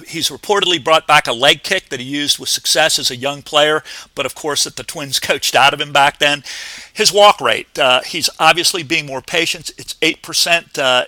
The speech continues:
in, uh, in September, wh-, where he's hit his five home runs. Um, he's showing, uh, power against both righties and lefties, um, and he's a great defender, um, and that should keep him in the lineup during short slumps.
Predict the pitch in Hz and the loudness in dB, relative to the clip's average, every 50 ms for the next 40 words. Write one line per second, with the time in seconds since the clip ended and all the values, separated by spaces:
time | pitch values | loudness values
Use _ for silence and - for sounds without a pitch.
0 | - - 135 123 123 120 120 117 113 113 - - - 127 113 113 113 - - - | -4 -8 -8 -8 -8 -8 -4 -2 -2 -2 -4 -6 -10 -12 -10 -4 -4 -4 -4 -4
1 | - - - 175 160 151 170 170 170 165 - - - _ 147 143 _ _ _ _ | -8 -6 -6 -6 -6 -4 -6 -6 -6 -8 -10 -16 -20 _ -20 -20 _ _ _ _
2 | - 147 135 143 131 - - 170 139 135 - - - 135 135 139 135 131 147 135 | -4 -2 -2 0 -2 -2 -4 -2 0 -2 -2 0 2 4 4 4 4 0 -4 -6
3 | 123 123 127 135 151 160 165 165 156 - - - - - - - - - _ _ | -6 -4 -2 -2 -2 -2 -2 -4 -4 -4 -4 -4 -8 -18 -20 -20 -20 -20 _ _
4 | 139 127 127 127 131 127 131 - - 170 - - - 165 156 151 143 139 143 135 | -2 0 0 0 -2 -4 -8 -10 -8 -4 -4 -2 -2 -2 -2 -2 -4 -4 -2 0
5 | 127 - - - 170 156 156 156 151 143 135 127 143 131 - - - 139 131 123 | 0 0 0 2 4 4 4 4 2 0 2 0 -2 -2 -2 -2 -2 -2 -2 -2
6 | - 131 123 135 147 135 131 117 - 131 127 151 165 156 156 170 175 - - - | -4 -2 -2 -2 -2 -2 -6 -4 -2 0 2 2 0 2 4 2 2 2 0 -2
7 | 170 165 160 - - - - - - - _ - 160 156 156 156 - _ - - | -2 0 0 -2 -2 -2 -6 -18 -20 -20 _ -4 -2 -2 -2 -2 -6 _ -2 -2
8 | 254 247 247 240 247 220 170 214 220 226 220 - 226 - - 220 220 214 - - | 0 0 2 0 -2 0 0 2 2 2 0 -2 -8 -2 -2 -2 -2 -2 -6 -12
9 | - - _ _ _ 160 151 147 151 151 - 160 160 165 165 196 - - 185 151 | -14 -16 _ _ _ -2 0 0 0 2 0 0 2 4 2 2 2 0 -4 -2
10 | - 202 160 - 175 165 165 160 160 151 139 135 143 147 147 - _ - 147 143 | -6 -6 -4 -4 -8 -8 -4 -4 -4 0 0 0 0 0 -2 -4 _ -10 -10 -10
11 | 147 139 - - 147 147 143 - - - 165 190 - - _ - - - - _ | -8 -8 -8 -6 -6 -6 -6 -6 -6 -4 -4 -6 -6 -8 _ -8 -8 -8 -8 _
12 | - | -20